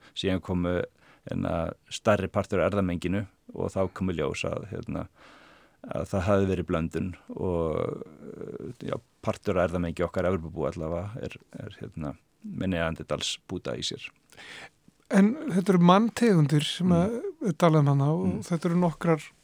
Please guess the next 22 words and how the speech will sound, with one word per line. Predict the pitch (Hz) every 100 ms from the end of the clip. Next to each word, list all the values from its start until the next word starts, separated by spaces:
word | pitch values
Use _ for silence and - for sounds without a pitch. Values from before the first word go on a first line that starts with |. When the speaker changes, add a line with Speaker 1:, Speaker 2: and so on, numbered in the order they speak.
| _ _ 165
Speaker 2:
Það | 175
eru | 160
nokkrar | 175 175 - 175 170 165 170
tegundir, | 175 170 170 175 165 196 208 240
neanderdalsmenn | 180 165 160 165 160 190 185 185 -
Speaker 1:
Mm. | 98 90 - - _
Speaker 2:
er | 170
svona | 165 151
það | 151 147
sem | 156
maður | 147 -
þekkir | 185 - 226 220 -
og | 175
man. | 175 208 254 -
Speaker 1:
Mm. | 180 98 113 151 247 127 -
Speaker 2:
<laughs> | - - -
En | 165
hérna, | 190 175 214
en | 175
það | 190
eru | 190
fleiri, | 208 247 226 185